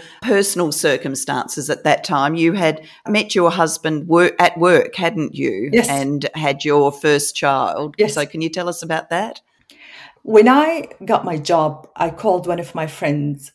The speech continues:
Speaker 2: back home in, in Jeddah, where I went to school, because she was so pessimistic. She's like, "Oh, none of us will have a job and, and don't even dream to have a job. You'll be just sitting home."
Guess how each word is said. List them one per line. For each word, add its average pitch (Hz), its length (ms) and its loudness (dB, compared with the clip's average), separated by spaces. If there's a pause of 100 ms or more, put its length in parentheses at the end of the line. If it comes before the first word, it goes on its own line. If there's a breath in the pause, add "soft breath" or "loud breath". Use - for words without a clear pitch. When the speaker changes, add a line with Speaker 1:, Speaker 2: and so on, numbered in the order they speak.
(140)
Speaker 2:
back 160 240 -2
home 143 400 -4
in, 151 260 -8
in 151 160 -6
Jeddah, 214 400 -6 (220)
where 165 240 -2
I 165 40 2
went 180 220 -6
to - 80 -8
school, 143 400 -6 (480 loud breath)
because - 260 -2
she 294 120 2
was 311 180 2
so 247 560 4
pessimistic. - 640 -10
She's 208 220 -4
like, 165 220 0
"Oh, 269 500 0
none 254 200 4
of 254 140 0
us 240 220 0
will 220 120 -4
have 208 160 -6
a 190 40 -4
job 196 520 -4 (640)
and, 208 240 -6
and 208 180 -10
don't 233 200 -8
even 247 260 0
dream 202 300 -8
to 214 100 -10
have 180 100 -8
a 170 40 -8
job. 170 260 -6
You'll 202 120 -8
be 202 100 -6
just 208 240 -4
sitting 180 260 -2
home." 170 240 -8